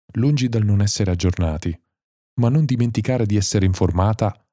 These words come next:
anche e soprattutto su ciò che Dio sta dicendo. Cosa vuol dire? Cosa prova?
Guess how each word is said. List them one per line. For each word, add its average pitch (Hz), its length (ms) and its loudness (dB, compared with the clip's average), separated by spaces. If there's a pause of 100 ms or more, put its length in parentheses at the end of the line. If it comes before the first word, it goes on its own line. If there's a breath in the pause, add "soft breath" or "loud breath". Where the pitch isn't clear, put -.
anche 143 380 0
e 104 40 4
soprattutto 123 1080 -2
su - 160 -4
ciò - 180 -2
che 120 140 0
Dio 113 180 0
sta 107 200 -2
dicendo. 82 680 -2 (1080)
Cosa 185 240 0
vuol 120 200 2
dire? 82 500 -4 (760)
Cosa 160 320 -2
prova? 80 540 -4